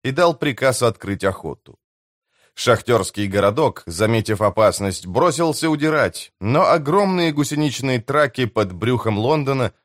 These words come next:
уже закрутились быстрей и быстрей. Громада мегаполиса ринулась в погоню, движущаяся гора металла, словно семиярусный свадебный торт.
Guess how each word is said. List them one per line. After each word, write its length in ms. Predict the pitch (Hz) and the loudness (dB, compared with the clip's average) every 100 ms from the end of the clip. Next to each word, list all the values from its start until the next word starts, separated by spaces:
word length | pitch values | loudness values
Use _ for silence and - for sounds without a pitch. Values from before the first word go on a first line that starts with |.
| - | -6
уже 240 | 127 196 | -2 -2
закрутились 760 | 180 180 165 - 180 151 107 - | -2 -2 -2 -2 -2 -2 -2 -8
быстрей 540 | 85 110 - 107 110 | -4 -4 -2 -2 -2
и 100 | - | -2
быстрей. 640 | 101 98 - - 90 73 - _ _ _ | -4 -4 -6 -6 -6 -8 -12 _ _ _
Громада 520 | - 95 110 123 117 113 | -8 0 2 4 4 2
мегаполиса 760 | 110 104 - 139 123 101 107 | 0 0 2 0 0 0 0
ринулась 540 | 104 127 127 120 110 - | 0 -2 0 0 -2 -4
в 140 | - | -6
погоню, 640 | - 107 110 143 90 69 - _ - | 0 0 2 -2 -2 -6 -16 _ -16
движущаяся 840 | 101 135 208 196 - 165 143 147 | -6 -4 -2 -2 -2 -2 0 -2
гора 280 | 131 143 151 | 0 2 2
металла, 640 | 131 113 165 156 127 92 | -2 0 2 4 2 0
словно 500 | 78 104 123 110 113 | -2 0 2 2 0
семиярусный 880 | 104 107 107 110 127 117 101 110 107 | -2 -2 0 2 2 2 -2 -2 -2
свадебный 720 | 95 98 107 101 98 98 95 | -4 0 0 2 -2 -2 -4
торт. 380 | - 104 78 - | -4 -4 -4 -8